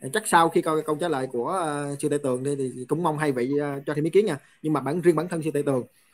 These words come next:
thì ở đây á, nếu mà nói là có nên chấp nhận không, thì bản thân sư á, ừ,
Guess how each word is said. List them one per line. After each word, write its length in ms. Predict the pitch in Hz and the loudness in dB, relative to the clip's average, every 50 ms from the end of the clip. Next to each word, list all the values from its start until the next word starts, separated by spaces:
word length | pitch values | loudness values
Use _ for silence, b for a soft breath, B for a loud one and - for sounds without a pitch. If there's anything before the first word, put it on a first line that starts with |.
| b b _ _ _ _ _ - | b b _ _ _ _ _ 0
thì 100 | 131 139 | 2 2
ở 80 | 151 | 4
đây 200 | 170 165 160 175 | 6 6 6 6
á, 60 | 190 196 - - | 4 2 -4 2
nếu 160 | 170 208 226 | 4 4 6
mà 80 | 180 147 | 6 4
nói 180 | 151 175 208 | 2 2 2
là 220 | 185 131 127 127 160 | 0 0 -2 -2 -2
có 100 | - 170 | -2 -2
nên 120 | 160 147 | 0 0
chấp 100 | - - | -2 -2
nhận 180 | 147 120 131 147 | -2 -4 -2 -2
không, 160 | 156 147 139 131 _ - - _ _ | -2 -4 -4 -6 _ -20 -20 _ _
thì 100 | 131 131 | -6 -6
bản 180 | 135 135 160 175 | -4 -4 -4 -2
thân 180 | 160 151 147 | -2 -2 0
sư 220 | 143 156 147 147 156 | 2 2 4 4 2
á, 80 | 165 160 156 - | 0 -2 -8 -10
ừ, 60 | 139 | -8